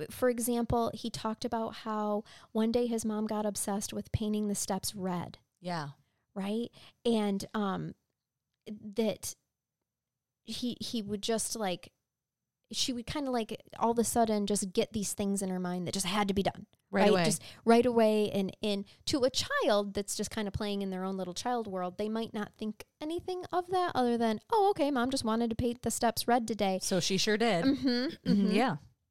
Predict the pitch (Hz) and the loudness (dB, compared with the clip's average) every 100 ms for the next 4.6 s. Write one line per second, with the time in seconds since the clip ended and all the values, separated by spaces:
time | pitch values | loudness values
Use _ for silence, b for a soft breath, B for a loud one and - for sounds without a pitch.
0 | _ 190 202 - 233 240 240 262 - 196 | _ 0 0 0 -2 4 4 6 4 4
1 | 160 - - - 233 247 185 - - 247 | 2 -2 -6 -2 0 2 2 2 0 0
2 | 226 208 175 - - - 185 185 156 170 | 2 2 2 2 -4 -4 -6 -4 -4 -4
3 | - 170 - 202 214 233 _ B B B | -4 -2 -4 -4 -2 -2 _ B B B
4 | B - - 349 330 | B -6 0 2 0